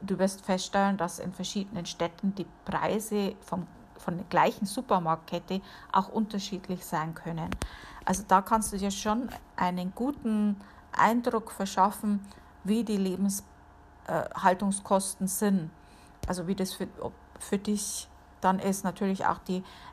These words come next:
äh, Tax, also die, die Steuer, äh, und so weiter. Alles das muss man natürlich mit einbeziehen. Und, äh, wie gesagt, da kannst du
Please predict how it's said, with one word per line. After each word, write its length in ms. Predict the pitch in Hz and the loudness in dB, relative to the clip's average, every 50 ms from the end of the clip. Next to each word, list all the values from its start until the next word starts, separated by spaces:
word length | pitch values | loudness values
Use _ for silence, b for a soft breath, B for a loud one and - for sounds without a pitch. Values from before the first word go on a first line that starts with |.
| B | B
äh, 360 | - - 180 170 175 175 170 - - | 0 2 2 4 2 2 0 0 -2
Tax, 480 | - - 190 196 190 196 - - - - | -2 2 2 2 2 2 -2 -4 -4 -4
also 280 | - - 170 185 180 | -4 -6 -4 -4 -6
die, 160 | 175 - 165 165 | -6 -6 -10 -10
die 320 | - - 165 165 165 170 165 170 - - - | -8 -6 -4 -4 -4 -4 -4 -6 -10 -14 -16
Steuer, 520 | - - - 185 196 202 208 202 196 196 196 B B B B B B B B B B - | -6 4 6 6 8 8 8 6 6 4 2 B B B B B B B B B B 0
äh, 280 | - 180 180 175 175 175 | 2 2 4 4 4 2
und 200 | - - 185 185 | 2 2 0 0
so 120 | - 190 | 2 2
weiter. 540 | 175 151 160 170 - - 175 170 175 170 - - - - | 4 4 2 2 2 2 4 4 4 2 -2 -6 -10 -4
Alles 420 | - 135 - 165 175 180 180 - - | -2 0 0 0 0 -2 -2 -4 -6
das 260 | 175 175 170 - - | -4 -4 -4 -4 -4
muss 240 | 175 175 170 - - | -6 -6 -6 -6 -4
man 80 | 165 160 | -4 -4
natürlich 340 | 160 165 165 175 165 165 | -4 -4 -4 -6 -6 -4
mit 180 | 175 165 185 - | -6 -6 -4 -2
einbeziehen. 680 | - 151 165 170 175 165 - - - 160 170 175 175 - - B B B B B B B B B B B B B B B - | -4 -4 -2 -4 -6 -6 -6 -6 -6 -6 -6 -6 -8 -10 -14 B B B B B B B B B B B B B B B -8
Und, 480 | - 175 170 170 175 175 175 175 - | -4 -2 -2 0 0 -2 -2 -6 -6
äh, 300 | - - 170 165 156 170 165 165 - | -4 -4 -2 -2 -4 -4 -6 -8 -8
wie 80 | 175 | -8
gesagt, 460 | 165 - - - 170 - - - - - - - - - - - - - | -8 -4 -4 -4 -4 -4 -8 -16 -20 -20 -20 -20 -20 -20 -20 -20 -6 -4
da 80 | 165 | -4
kannst 340 | 160 - 170 165 - - - | -4 -4 -6 -8 -8 -8 -6
du 160 | 170 165 165 | -4 -4 -4